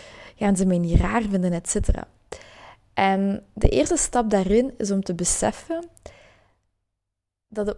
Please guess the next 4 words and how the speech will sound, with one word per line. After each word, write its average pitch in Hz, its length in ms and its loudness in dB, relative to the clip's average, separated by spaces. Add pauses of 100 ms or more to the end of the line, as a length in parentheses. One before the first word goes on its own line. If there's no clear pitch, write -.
oordelen 311 800 -2 (920)
van 202 280 -8
andere 277 380 -2
mensen 202 800 -2